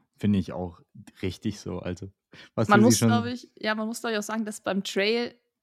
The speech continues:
Speaker 2: geht es einfach ja allen so. Grad wenn du wirklich sehr lang unterwegs bist, also wenn du zwei, drei Tage unterwegs bist,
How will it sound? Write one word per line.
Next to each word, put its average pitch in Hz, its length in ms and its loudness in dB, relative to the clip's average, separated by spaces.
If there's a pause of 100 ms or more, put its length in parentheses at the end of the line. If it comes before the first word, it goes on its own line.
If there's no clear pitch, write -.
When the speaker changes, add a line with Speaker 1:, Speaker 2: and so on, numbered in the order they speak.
Speaker 2:
geht 226 360 0
es - 140 -6
einfach 208 480 0
ja 196 220 -4
allen 196 320 0
so. 160 320 -10 (480)
Grad 214 240 6
wenn 214 180 2
du 208 220 -2 (140)
wirklich 202 400 -8
sehr 196 220 4
lang 214 200 -2
unterwegs 190 460 -4
bist, 180 120 -8
also 180 160 -6
wenn 202 120 2
du 185 100 -2
zwei, - 320 2
drei 196 160 -4
Tage 233 320 -2
unterwegs 190 420 -4
bist, - 220 -10